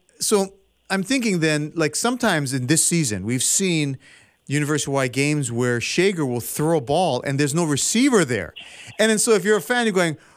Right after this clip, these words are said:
"Oh my God, how could he have thrown i-, where no one was there?" But if I'm listening to you now, it, it, it, there's actually multiple steps that could have led to that, right? Either the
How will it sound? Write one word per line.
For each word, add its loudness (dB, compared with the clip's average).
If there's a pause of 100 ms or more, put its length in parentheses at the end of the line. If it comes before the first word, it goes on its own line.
(340)
"Oh 4
my 2
God, 0
how 2
could -2
he 2
have 0
thrown 0 (320)
i-, -2 (420)
where 2
no 4
one 2
was 0
there?" 4
But 0 (460)
if -4
I'm 2
listening 2
to -4
you 0
now, -2
it, -2
it, -10 (100)
it, 0 (300)
there's 0
actually 0
multiple 0
steps -2
that 0
could 4
have 4
led 4
to 2
that, -2
right? -2
Either 2
the 0